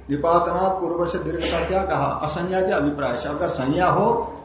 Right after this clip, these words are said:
तब तो नरे संज्ञा से हो जाएगा, ये कहना चाहते हैं।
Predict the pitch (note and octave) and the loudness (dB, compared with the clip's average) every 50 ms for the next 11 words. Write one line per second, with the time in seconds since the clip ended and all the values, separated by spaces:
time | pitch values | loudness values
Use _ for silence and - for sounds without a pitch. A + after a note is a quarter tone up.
0 | - E3+ E3 E3+ F3 F3 E3 E3 E3+ F#3+ G3 F#3 - F3 E3 F3+ F#3 F#3 F3+ F3+ | -8 -6 -4 -2 -2 -2 0 2 2 2 2 2 2 0 -2 -2 0 0 0 0
1 | F3+ F3+ F3+ - - F3 E3+ F#3 G3+ F#3+ F#3+ F#3+ F#3+ - - - - - - - | 0 -2 -4 -6 -6 -6 -4 -4 -2 -2 -2 -2 -2 -6 -10 -12 -16 -20 -20 -20
2 | - - - - - - - - - - - - - - C#3 C3 - C3 B2 B2 | -20 -20 -20 -20 -20 -20 -20 -20 -20 -20 -20 -20 -12 -10 -8 -8 -6 -6 -6 -6
3 | - - A2+ A2+ - - - - - - | -6 -6 -8 -10 -12 -12 -14 -16 -18 -18